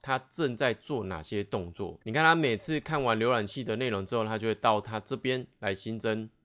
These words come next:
它要制作的这些相关的内容，再来它就会继续再去搜寻，然后再去找。所以基本上你透过 Manus 去生成的这些内容以及数据，都是算是有凭有据，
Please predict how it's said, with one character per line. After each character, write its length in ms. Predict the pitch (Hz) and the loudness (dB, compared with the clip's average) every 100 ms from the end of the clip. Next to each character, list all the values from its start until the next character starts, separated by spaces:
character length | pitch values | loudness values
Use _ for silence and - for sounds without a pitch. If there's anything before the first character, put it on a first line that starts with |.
| _ | _
它 140 | - | -2
要 100 | 104 | 0
制 200 | 104 110 | 0 -4
作 200 | 98 107 | -4 -2
的 80 | 98 | -2
这 80 | 98 | -4
些 320 | 95 104 104 | -2 -2 -2
相 280 | 104 - 107 | -2 -4 -2
关 120 | 120 | -2
的 120 | 117 | -2
内 220 | 104 123 92 | -2 -2 -2
容， 180 | 87 - | -6 -2
再 200 | 202 170 | 2 6
来 160 | 127 | 6
它 120 | 127 135 | 4 2
就 100 | 131 | 0
会 60 | |
继 140 | 131 131 | 0 -4
续 80 | |
再 160 | 127 131 | 0 -2
去 100 | 131 | -2
搜 300 | - 139 135 | -2 0 0
寻， 300 | - 104 82 | -2 -4 -6
然 100 | 90 | -6
后 60 | 95 | -4
再 100 | 107 | -4
去 140 | 110 | -8
找。 260 | - - - _ _ _ | -6 -6 -8 _ _ _
所 120 | - 220 | 2 2
以 60 | |
基 220 | 214 208 | 2 -2
本 160 | 185 120 | 0 0
上 240 | 180 156 | 0 0
你 100 | 120 | -2
透 180 | 95 147 | -2 -2
过 280 | 135 151 120 | 2 2 2
Manus 520 | 120 127 120 101 104 | 2 0 0 -4 -8
去 320 | 92 - 120 | -10 -6 -4
生 300 | 98 - 127 | -4 -4 -4
成 220 | 131 110 92 | -4 -6 -4
的 100 | 92 | -4
这 140 | 104 | -6
些 340 | - 110 104 | -2 0 0
内 320 | 104 127 135 107 | 0 -2 0 0
容 180 | 92 - | -2 -4
以 80 | 92 | -12
及 140 | 87 | -12
数 320 | 90 - 131 | -12 -6 -6
据， 260 | 107 123 - _ _ _ | -4 -8 -8 _ _ _
都 140 | - 156 | -4 -2
是 180 | 185 | -4
算 180 | 160 160 | 0 -2
是 160 | 147 131 | 0 0
有 220 | 107 92 | 2 0
凭 180 | 104 98 | -2 -4
有 160 | 92 | -4
据， 240 | 85 120 | -4 -6